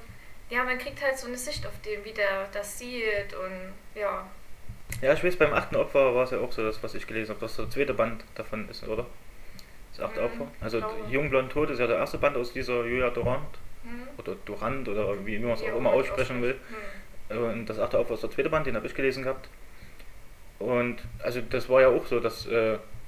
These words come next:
Speaker 2: äh, man mit dem Mörder dann immer ein paar Kapitel hatte und die waren eigentlich immer ganz gut. Es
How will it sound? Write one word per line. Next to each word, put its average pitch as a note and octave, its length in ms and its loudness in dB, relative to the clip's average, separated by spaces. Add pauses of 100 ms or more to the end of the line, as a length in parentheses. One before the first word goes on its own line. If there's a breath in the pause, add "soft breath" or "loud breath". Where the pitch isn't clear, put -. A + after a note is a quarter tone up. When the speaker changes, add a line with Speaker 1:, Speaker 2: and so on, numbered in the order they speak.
(520)
Speaker 2:
äh, A2 180 0
man G#2+ 360 -2
mit A2 120 -6
dem A2+ 120 -2
Mörder B2 220 2
dann A2+ 220 2
immer A#2 180 0
ein A#2 100 0
paar A#2 160 0
Kapitel B2 340 -4
hatte B2 220 2
und G#2+ 160 -2
die A2+ 160 -4
waren A#2+ 200 2
eigentlich A2+ 240 -4
immer A2+ 220 -4 (440 loud breath)
ganz G#2 200 -6
gut. C3 200 -2 (160)
Es A2 120 -4